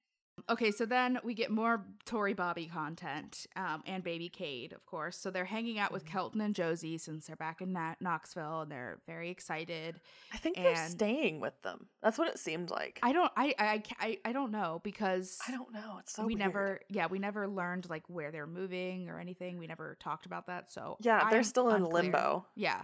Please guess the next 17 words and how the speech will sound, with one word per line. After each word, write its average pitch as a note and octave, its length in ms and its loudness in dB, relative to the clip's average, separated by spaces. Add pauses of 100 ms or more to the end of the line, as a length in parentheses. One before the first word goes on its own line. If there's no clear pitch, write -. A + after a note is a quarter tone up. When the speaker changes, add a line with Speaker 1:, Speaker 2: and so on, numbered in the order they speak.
(100)
Speaker 2:
We're G3+ 100 12
seeing G#3+ 520 6
them, E3 320 4 (340)
and F3+ 160 4
Bobby G3+ 380 10
is F#3 120 8
working, F#3+ 520 6 (460)
Speaker 1:
Mm-hmm. G#3 160 2
Speaker 2:
and F3+ 120 -2
that's - 400 -6 (760)
Speaker 1:
Yeah, F3 180 0
Bobby G#3 380 6
and A#3 100 0
Kelton G#3+ 300 -2
are F3 80 -2
working E3+ 300 -6
together. D#3 520 -6